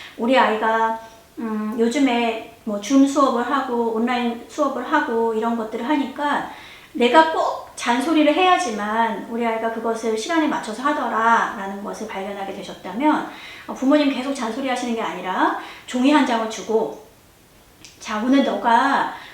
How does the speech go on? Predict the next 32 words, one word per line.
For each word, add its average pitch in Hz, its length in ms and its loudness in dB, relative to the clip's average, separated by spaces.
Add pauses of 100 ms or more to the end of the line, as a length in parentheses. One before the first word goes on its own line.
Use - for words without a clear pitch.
(120)
오늘 269 500 2
아홉 233 240 2
시부터 302 540 0
밤 269 220 -2
아홉 - 200 0
시 240 80 -6
사이에 262 920 -2
이거를 233 400 -2
끝낼 403 340 0
수 - 180 -6
있게끔 226 560 -6
하는 226 240 -4
계획을 220 640 -4
그냥 330 220 2
네 285 100 4
맘대로 330 340 2
세-, 339 260 -8
세워봐." 392 760 -4 (460)
어, 214 220 -8
그냥 440 240 4
밤 302 200 6
아홉 - 260 6
시까지만 320 420 4
끝내도 370 320 2
돼. 208 300 -8 (400)
근데 - 720 -2
네가 226 720 0
잘 254 340 -2
지킬 269 300 -2
수 269 120 -6
있는 220 220 -4
방법으로 190 720 -6